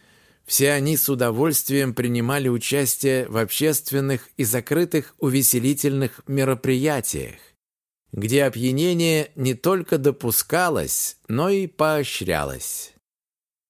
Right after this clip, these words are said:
А еще, попивая пиво или вино, многие египтяне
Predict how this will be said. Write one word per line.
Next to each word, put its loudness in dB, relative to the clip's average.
А 0
еще, 0
попивая 0
пиво -2
или -2
вино, -2
многие 0
египтяне -2